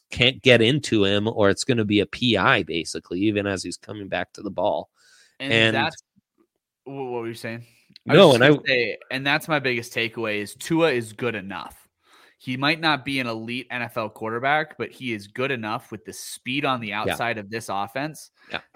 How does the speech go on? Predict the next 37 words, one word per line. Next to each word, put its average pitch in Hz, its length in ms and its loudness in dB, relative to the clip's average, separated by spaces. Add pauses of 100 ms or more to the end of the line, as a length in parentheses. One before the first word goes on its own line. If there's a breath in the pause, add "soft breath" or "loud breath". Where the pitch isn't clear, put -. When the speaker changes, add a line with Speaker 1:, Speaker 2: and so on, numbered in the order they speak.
(200)
Speaker 2:
To 120 80 -2
just 110 360 -10
absolutely 104 1300 -6
eat 185 360 -8
in 104 140 -10
this 98 240 -10
offense 95 380 -10
because 101 340 -14
he's 104 220 -14
accurate 123 440 -4
and 113 80 -8
he 113 60 -6
Speaker 1:
Mm-hmm. 101 80 -10
Speaker 2:
gets 110 180 -6
the 139 80 -4
ball 107 220 -2
out 95 200 -4
on 85 160 -12
time. 80 300 -8
And 90 100 -12
that's 110 280 -8
all 110 180 0
that 120 140 -2
really 110 180 -4
matters 98 280 -2
Speaker 1:
Exactly. 101 180 -10
Speaker 2:
when 101 60 -10
you 101 100 -8
have 98 160 -8
speed 104 320 -10
on 98 140 -8
the 92 120 -10
outside 95 540 -6 (320 soft breath)
of 95 100 -14
Jaylen 117 340 -2
Waddle 104 380 -4
and, 101 160 -8